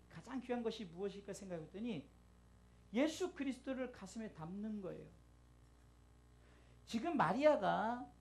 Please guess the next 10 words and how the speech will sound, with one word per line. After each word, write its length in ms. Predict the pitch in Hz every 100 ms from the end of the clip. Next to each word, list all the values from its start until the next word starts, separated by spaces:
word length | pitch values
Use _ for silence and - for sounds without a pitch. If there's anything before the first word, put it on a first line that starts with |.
| -
자신의 440 | - 220 285 311 294
저, 220 | 254 - -
그 280 | 277 294 -
가장 380 | - - 294 254
귀한 300 | 285 294 277
것을 320 | 262 285 -
드리는 400 | 240 254 262 247
이 200 | 202 233
모습 400 | 190 214 220 208
속에서 680 | 208 185 165 254 254 147